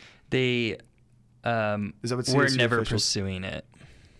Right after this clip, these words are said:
Speaker 2: But you do have, like, those emails saying that, like, I guess I'm, 'cause I'm kinda confused. Is this the first graduating class of this program?
Speaker 1: So the, the plaintiffs are graduating.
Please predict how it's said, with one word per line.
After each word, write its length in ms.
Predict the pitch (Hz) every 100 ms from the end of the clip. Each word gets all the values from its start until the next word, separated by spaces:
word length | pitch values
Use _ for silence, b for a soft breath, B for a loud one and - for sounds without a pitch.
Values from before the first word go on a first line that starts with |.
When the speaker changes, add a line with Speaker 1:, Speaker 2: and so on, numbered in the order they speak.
| -
Speaker 2:
But 240 | 123 127
you 100 | 127
do 140 | 120 123
have, 180 | 117
like, 140 | 113 113
those 180 | 113 -
emails 380 | 117 110 107
saying 320 | 107 117 107 107
that, 120 | 90
like, 140 | 98 - _ _ - B B B B B B -
I 120 | 139
guess 180 | 180 185
I'm, 160 | 180 151
'cause 340 | 117 135 147
I'm 80 | 139
kinda 200 | 156 143
confused. 340 | 135 135 131
Is 140 | 123 131
this 100 | 147
the 120 | 151
first 340 | - 135 123
graduating 560 | 127 113 117 117 113 104
class 640 | - 110 107 107 123 -
of 340 | - 110 110 110
this 180 | 110
program? 540 | - 117 104 113 117 123 - B B B B
Speaker 1:
So 340 | - - 139 131
the, 380 | 131 117 92 - _ _ _ - - -
the 280 | 123 113 107
plaintiffs 720 | - 127 127 139 143 - -
are 520 | 104 101 101 98 104 - - - _ - - 55 -
graduating. 960 | - 107 110 113 104 101 101 98 98